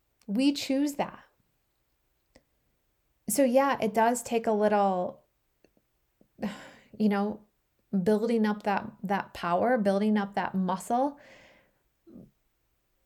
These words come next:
but it's available to us. That's why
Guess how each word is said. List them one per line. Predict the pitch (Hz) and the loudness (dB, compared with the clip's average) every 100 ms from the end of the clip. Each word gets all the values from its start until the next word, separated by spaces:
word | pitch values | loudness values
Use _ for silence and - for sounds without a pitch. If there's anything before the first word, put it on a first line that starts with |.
| _ | _
but | 208 254 | 0 4
it's | 277 277 | 4 4
available | 254 233 277 320 226 180 | 0 0 0 0 0 -4
to | - - | -6 -8
us. | - 202 - - _ _ _ | -8 -10 -16 -20 _ _ _
That's | - 294 302 | 4 4 4
why | 320 - | 2 2